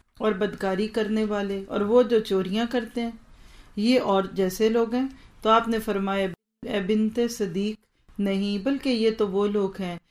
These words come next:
जो नमाज पढ़ते, रोज़ा रखते और सदका और खैरात करते हैं, लेकिन अल्लाह से डरते रहते हैं कि कहीं ये आमाल कबूलियत से हट ना जाए।" तो क्या पता चला कि खौफ क्या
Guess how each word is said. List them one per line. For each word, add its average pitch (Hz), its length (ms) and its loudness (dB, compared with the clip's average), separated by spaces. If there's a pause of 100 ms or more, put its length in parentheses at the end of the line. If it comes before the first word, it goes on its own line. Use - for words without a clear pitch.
(180)
जो 240 100 4
नमाज 247 360 2
पढ़ते, 247 440 2
रोज़ा 208 300 0
रखते 190 400 -2
और 202 120 -2
सदका 202 360 -6
और 208 140 -6
खैरात 190 420 -4
करते 185 320 -6
हैं, 175 220 -10 (320)
लेकिन 208 640 -2
अल्लाह 185 380 -2
से 196 220 -6
डरते 175 480 -4
रहते 175 380 -8
हैं 165 220 -8 (500)
कि 214 100 0
कहीं 208 480 -2
ये 196 180 -2
आमाल 185 680 -2
कबूलियत 185 760 -4
से 180 280 -4 (140)
हट 175 240 -8
ना 165 140 -6
जाए।" 160 240 -12 (960)
तो 202 80 -2
क्या 190 220 -4
पता 196 260 -6
चला 214 380 -4 (460)
कि 233 100 0
खौफ 226 560 0
क्या 220 180 2